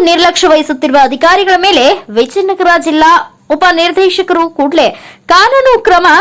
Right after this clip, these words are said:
ಜರುಗಿಸಬೇಕು ಎಂದು ಕೊಟ್ಟೂರು ತಾಲೂಕಿನ ಎಸ್ ಡಿ ಎಂ ಸಿ ಅಧ್ಯಕ್ಷರಾದ ಕೆ ಎಸ್ ಹರೀಶ್ ಅವರು ಮಾಧ್ಯಮದ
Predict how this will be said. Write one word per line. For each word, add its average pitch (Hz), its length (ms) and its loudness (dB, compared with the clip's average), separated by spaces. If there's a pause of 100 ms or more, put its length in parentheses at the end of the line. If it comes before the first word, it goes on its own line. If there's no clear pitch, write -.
(180)
ಜರುಗಿಸಬೇಕು 330 1000 0
ಎಂದು 269 320 0
ಕೊಟ್ಟೂರು 311 400 0
ತಾಲೂಕಿನ 302 400 0
ಎಸ್ 294 340 0
ಡಿ 359 60 -2
ಎಂ 370 160 0
ಸಿ 359 180 -4
ಅಧ್ಯಕ್ಷರಾದ 285 560 0 (120)
ಕೆ 294 200 0
ಎಸ್ 294 220 0
ಹರೀಶ್ 262 420 -2
ಅವರು 339 220 -2 (400)
ಮಾಧ್ಯಮದ 392 520 0